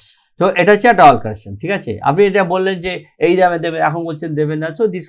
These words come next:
kind of, uh, altercation, uh, may happen, okay? Next, Opposite।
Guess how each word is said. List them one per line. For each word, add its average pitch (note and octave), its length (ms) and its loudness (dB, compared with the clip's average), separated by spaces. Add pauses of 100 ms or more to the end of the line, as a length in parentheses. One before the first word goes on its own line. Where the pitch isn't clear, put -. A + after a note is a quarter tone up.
kind E3 180 -2
of, D#3+ 120 -6
uh, B2+ 280 -2
altercation, C3+ 540 -6
uh, A2 500 -8 (440)
may A#2 140 -6
happen, G#2+ 640 -8
okay? F3 140 -10 (720)
Next, D3+ 280 0 (1500)
Opposite। G3 600 4